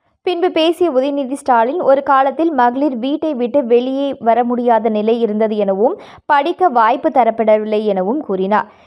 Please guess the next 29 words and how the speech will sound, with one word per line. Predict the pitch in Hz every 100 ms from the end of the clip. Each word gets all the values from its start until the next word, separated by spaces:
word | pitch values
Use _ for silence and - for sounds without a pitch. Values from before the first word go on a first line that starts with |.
| -
இந்த | 254 262 254
நிலைமையை | 247 262 269 269
மாற்றி | 233 226 214 320 254
மாற்றத்தை | 226 254 302 285 277
கொண்டு | 240 233 247
வந்தது | 233 214 254 254
திராவிட | 214 208 226 254 214
இயக்கமும் | 208 214 214 226 339
தி | 285 285
மு | 285 247
கவும் | 202 180 185 190
தான். | 208 - _ _ -
தற்போது | 269 262 269 254 311 262
மகளிர் | 240 269 277 269
கட்டணமில்லாமல் | 233 247 262 240 226 220 269 220
பஸ்ஸில் | 214 214 254 247
பயணிக்கலாம் | 214 214 220 220 220 214
என்ற | 202 208 208
திட்டம் | 208 208 220 359 - - -
கொண்டு | 294 294 330
வந்ததன் | 294 262 262 247
மூலம் | 226 233 330 - 220
ஐநூற்று | 240 320 320 320 254
இருபது | 233 254 277 277
கோடி | 247 233 240
முறை | 220 220 294 247
பயணம் | 220 233 254 247
செய்து | 220 214 247
மூன்று | 240 302